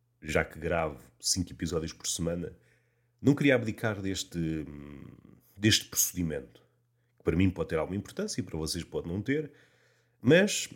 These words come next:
o resultado disso é que faz com que o leque dos episódios seja variadíssimo. Pode ir de, de vários tipos de humor, pode ser, eh, referente à poesia, literatura, cinema,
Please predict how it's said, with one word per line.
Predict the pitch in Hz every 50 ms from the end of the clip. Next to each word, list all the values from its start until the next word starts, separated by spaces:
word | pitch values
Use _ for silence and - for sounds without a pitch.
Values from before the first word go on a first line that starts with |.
| - -
o | -
resultado | - - - 107 120 131 131 131 131 123 120 120
disso | 107 120 127 - - -
é | 127 117
que | - - - 135 135 131 127 120 117 107 107 104 98 92 95 87 - - - -
faz | - - - 117 107 - -
com | - - 120
que | 117 - - -
o | 82 90 87
leque | 98 104 104 101 - - - 78
dos | 71 80 78 87
episódios | 87 - - 85 82 90 95 98 95 101 98 - - - -
seja | 101 98 98 92 92
variadíssimo. | 85 80 87 92 82 87 87 73 80 87 82 - - - - - - - _ _ _ _ _ _ _ _ _ _ _ _ _ _ -
Pode | 85 85 85 87
ir | 95 90 82 76
de, | 73 78 73 69 71 67 65 - - - - - - - - - _ -
de | 78 76 71 71 -
vários | 73 85 82 82 82 - -
tipos | - - - -
de | - -
humor, | 85 87 92 95 104 110 107 98 90 - - _ _ _ -
pode | - 80 -
ser, | - - - 87 80 82
eh, | 80 78 76 76 76 69 - - - _ -
referente | - - - - - - 87 85 80
à | 80
poesia, | - - 82 80 73 73 80 98 113 117 113 104 90
literatura, | 78 78 76 - 71 69 - _ - 90 95 104 104 101 95 85 80 76 76 -
cinema, | - - - - 71 67 78 87 95 95 92 90 87 82 78 71 - -